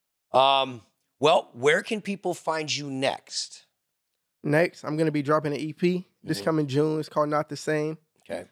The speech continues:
Speaker 2: Um, it started off as a five-song E P, but, you know me, I keep listening to all these different songs, and I'm
Speaker 1: Yeah.
Speaker 2: like, "I think, Pops, I think we need to throw this on there." He's like, "Yeah, throw that on there." So I don't know if it's gonna be a five-song E P, seven-song E P, but just know I got an E P coming this summer,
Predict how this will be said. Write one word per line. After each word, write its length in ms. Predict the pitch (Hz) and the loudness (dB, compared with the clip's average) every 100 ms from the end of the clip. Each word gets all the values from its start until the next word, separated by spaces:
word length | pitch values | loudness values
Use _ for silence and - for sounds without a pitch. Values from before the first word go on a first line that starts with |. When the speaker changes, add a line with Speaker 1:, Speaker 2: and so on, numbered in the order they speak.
| _ | _
Speaker 2:
Um, 200 | - 147 147 | 0 2 2
it 40 | |
started 280 | - 196 180 | 2 2 4
off 160 | 185 | 2
as 140 | 175 143 | 0 -2
a 60 | |
five-song 480 | 131 160 160 - 147 | 0 0 0 0 -4
E 80 | 147 | -4
P, 180 | 135 151 | -6 -10
but, 340 | 135 143 - | -2 -2 -2
you 140 | - 165 | -4 -4
know 100 | 147 | -2
me, 160 | 151 | 0
I 80 | 147 | 0
keep 180 | - 156 | 0 -4
listening 280 | 156 - 147 | -4 -4 -4
to 60 | |
all 120 | 147 | -2
these 160 | 147 143 | -4 -6
different 260 | 143 135 131 | -8 -8 -8
songs, 540 | 147 151 147 143 - | -2 -2 -2 -6 -14
and 120 | 147 | -10
I'm 80 | 139 | -8
Speaker 1:
Yeah. 60 | 139 | -6
Speaker 2:
like, 260 | 131 127 - _ - | -6 -8 -12 _ -12
"I 60 | 143 | -12
think, 180 | - _ | -12 _
Pops, 260 | 147 139 - | 0 0 -2
I 60 | |
think 160 | 143 160 | -6 -6
we 80 | 156 | -6
need 160 | 147 | -8
to 60 | 147 | -6
throw 40 | 147 | -4
this 180 | 151 | -4
on 120 | 139 147 | -6 -6
there." 240 | 151 147 _ _ | -4 -6 _ _
He's 100 | - | -12
like, 160 | - 143 | -6 -4
"Yeah, 160 | 151 147 | -2 -2
throw 140 | 147 | -4
that 140 | 151 151 | -6 -4
on 120 | 151 | -4
there." 160 | 151 143 | -4 -6
So 300 | - 143 143 _ _ _ _ - | -6 -6 -6 _ _ _ _ 0
I 40 | |
don't 80 | 156 | 2
know 80 | 170 | 4
if 80 | 151 | 2
it's 120 | 156 | -2
gonna 120 | 165 | -2
be 80 | 156 | -2
a 60 | 139 | -4
five-song 440 | - 165 165 156 | 2 2 2 -4
E 100 | 160 | -4
P, 160 | 156 160 | -6 -10
seven-song 480 | - 160 156 151 156 | -2 -4 -2 -4 -4
E 40 | |
P, 140 | - | -6
but 140 | 151 143 | -10 -8
just 160 | 151 | -6
know 100 | 165 | 0
I 80 | 151 | 2
got 140 | 151 147 | 2 -2
an 80 | |
E 40 | 156 | -4
P 160 | - | -6
coming 280 | 156 156 156 | -6 -4 -4
this 120 | 156 | -6
summer, 380 | - 151 151 151 | -2 -2 -2 -6